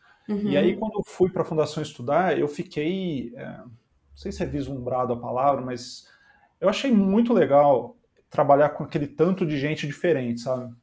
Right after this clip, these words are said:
Speaker 2: E
Speaker 1: Sim.
Speaker 2: aí, a última contratação que eu fiz, porque o, o time lá de tecnologia não era grande e o pessoal demorou pra sair e tal, a última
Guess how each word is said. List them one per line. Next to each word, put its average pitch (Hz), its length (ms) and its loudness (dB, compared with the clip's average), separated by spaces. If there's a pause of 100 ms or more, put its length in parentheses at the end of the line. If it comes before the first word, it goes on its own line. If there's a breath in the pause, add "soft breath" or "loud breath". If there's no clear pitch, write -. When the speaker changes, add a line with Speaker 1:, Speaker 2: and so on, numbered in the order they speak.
(420 soft breath)
Speaker 2:
E - 80 -6
Speaker 1:
Sim. 147 60 2
Speaker 2:
aí, 180 500 2
a - 60 -2
última 180 340 0
contratação 175 600 -4
que - 60 -6
eu 135 60 -4
fiz, 175 300 -2
porque 139 540 -6
o, 143 240 -4
o - 20 -4
time 151 220 -6
lá 139 120 2
de 135 60 -2
tecnologia 131 380 -6
não 131 100 -8
era 123 120 -4
grande 120 440 -2
e 123 60 -4
o 120 80 -10
pessoal 131 520 -2
demorou 127 380 -2
pra - 120 -14
sair 123 240 -8
e - 20 -10
tal, 151 320 -4
a 131 60 0
última 160 420 -4